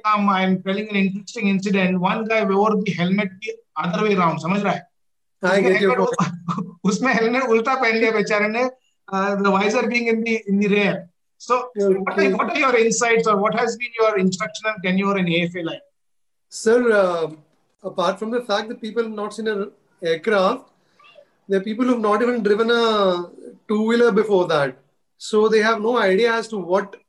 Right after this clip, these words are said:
Speaker 2: and flying an aircraft would actually be like. So it's, it's actually a very humbling experience to teach them. And, uh, sometimes, of course, some pleasurable moments when people, uh, do,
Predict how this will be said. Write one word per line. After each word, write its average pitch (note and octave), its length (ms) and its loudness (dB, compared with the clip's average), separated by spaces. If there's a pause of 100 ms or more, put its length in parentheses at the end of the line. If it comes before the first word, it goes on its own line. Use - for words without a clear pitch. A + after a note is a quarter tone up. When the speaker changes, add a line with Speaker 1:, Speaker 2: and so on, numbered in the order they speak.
(220)
Speaker 2:
and G#3 320 -10
flying F#3+ 400 -2
an F#3+ 80 2
aircraft G3 320 0
would G3 100 0
actually E3 320 -2
be F3+ 120 0
like. D3+ 380 -2 (520)
So F#3+ 640 0 (340)
it's, A3+ 160 -4
it's A#3 180 -2
actually C#4 400 2
a A3+ 280 2 (240)
very B3 280 2
humbling G3 340 0
experience A#3+ 600 -2
to A3 260 -6
teach G3+ 280 -2
them. D4 380 0
And, A3 280 -4
uh, F#3+ 140 4
sometimes, G3+ 580 0
of F#3+ 160 0
course, G#3+ 360 0 (460)
some F#3+ 240 0
pleasurable F#3+ 480 4
moments F#3+ 640 0
when E3 180 -6
people, F3 460 2
uh, E3 160 2
do, D#3+ 580 2